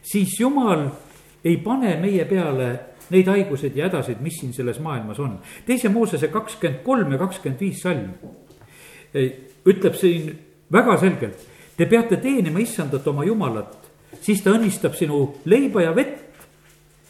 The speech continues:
Ja mida siis Jumal on tõotanud? "Ja mina hoian tõve sinust eemal."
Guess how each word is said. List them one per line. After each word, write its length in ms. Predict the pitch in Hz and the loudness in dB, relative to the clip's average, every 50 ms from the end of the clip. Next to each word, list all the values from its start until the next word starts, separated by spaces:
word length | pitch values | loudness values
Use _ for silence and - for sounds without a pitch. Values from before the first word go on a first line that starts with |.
| _ - | _ 0
Ja 80 | 170 | 2
mida 180 | 196 240 - 208 | 4 4 4 2
siis 140 | 160 175 160 | 2 2 2
Jumal 260 | 208 240 247 214 185 | 2 2 2 2 0
on 80 | 151 139 | 0 0
tõotanud? 460 | 233 233 190 - - 120 107 101 - - - - _ _ _ _ _ _ _ _ - - - - - - | 0 -2 -2 -2 -4 -6 -8 -8 -10 -14 -18 -20 _ _ _ _ _ _ _ _ -20 -20 -20 -10 0 2
"Ja 100 | 151 170 | 2 4
mina 320 | 165 214 294 320 311 254 | 4 4 2 2 2 4
hoian 580 | 190 190 247 277 254 226 190 156 143 131 123 - - - - - - | 4 4 4 4 4 4 4 4 4 2 0 -4 -8 -14 -16 -2 2
tõve 380 | 202 294 285 269 202 156 139 | 4 4 6 6 6 4 4
sinust 600 | 135 - 233 254 247 190 147 123 - - - - | 2 0 0 2 2 2 2 0 -4 -8 -6 -2
eemal." 480 | 233 233 226 170 123 107 98 92 90 90 | 2 4 4 4 2 0 -4 -8 -12 -14